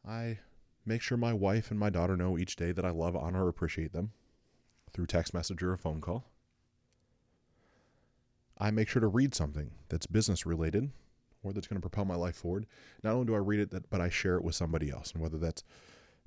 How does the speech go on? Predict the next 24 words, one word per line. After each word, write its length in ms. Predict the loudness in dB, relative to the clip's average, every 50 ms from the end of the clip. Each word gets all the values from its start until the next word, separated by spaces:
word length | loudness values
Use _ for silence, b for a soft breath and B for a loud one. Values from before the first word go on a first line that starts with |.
| B
notes 360 | 2 6 8 8 8 8 6 4
in 60 | 4
my 160 | 4 4 2
phone 320 | 4 4 4 6 6 4
and 80 | 2 0
then 100 | -2 -4
I 60 | -6
share 200 | -6 -4 -2 -2
them 140 | -2 -2 -4
with 100 | -4 -4
someone 200 | -4 -4 -4 -4
that 80 | -2 0
matters, 440 | 2 2 2 2 2 0 -2 -2
whether 200 | -4 -4 -4 -4
it's 120 | -4 -4 -4
a, 100 | -4 -4
a 120 | -4 -4 -2
video 300 | 2 4 6 8 8 8
that 100 | 8 6
I 60 | 4
post 280 | 4 4 4 4 4
on 100 | 2 0
social 280 | 0 0 0 0 2 4
media, 400 | 4 6 6 6 4 2 0